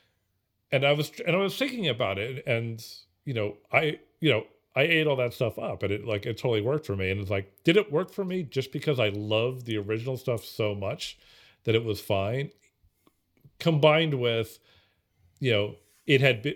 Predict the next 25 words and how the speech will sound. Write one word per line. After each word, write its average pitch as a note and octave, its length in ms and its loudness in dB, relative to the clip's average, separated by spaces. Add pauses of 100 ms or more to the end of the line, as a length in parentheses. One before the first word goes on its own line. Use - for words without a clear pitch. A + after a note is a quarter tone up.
like, A#2 240 0 (360)
this D3+ 200 2
was C3 140 -4
nostalgia A#2+ 440 -2
for A2 180 -2
a G#2 40 -2
show G#2+ 260 0
that G#2 120 -4
was G#2 180 -2
on, G2 360 -2
you A#2 120 -6
know, F#2 160 -6 (100)
thirty A#2 460 2
years G#2 340 0
ago A1 420 -10 (360)
compared G2+ 320 0
to G2+ 80 -4
something G2 380 -4
that F#2+ 120 -2
was, F#2+ 220 -8
like, F2+ 180 -8
nostalgic F#2+ 480 -2
very F2+ 200 -2
recently. G2 560 -4 (580)
Um, F#2+ 480 -2